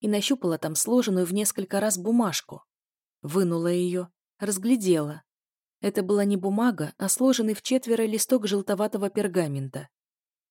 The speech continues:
С бьющимся от волнения сердцем и пересохшим ртом Женя развернула его.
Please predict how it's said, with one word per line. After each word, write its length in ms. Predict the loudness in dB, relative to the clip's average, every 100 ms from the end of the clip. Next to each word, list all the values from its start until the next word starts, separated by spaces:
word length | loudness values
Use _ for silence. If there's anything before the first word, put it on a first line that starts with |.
| _
С 120 | -10 0
бьющимся 560 | 2 2 0 -2 -2
от 80 | -2
волнения 540 | -2 0 0 -2 -2
сердцем 440 | -2 -4 -4 -4 -4
и 140 | -2
пересохшим 640 | 0 0 0 -4 -4 -4 -4
ртом 440 | -4 -4 -4 -8 _ _
Женя 360 | -4 -2 0 -2
развернула 560 | -2 0 2 2 0 0
его. 360 | -4 -6 -10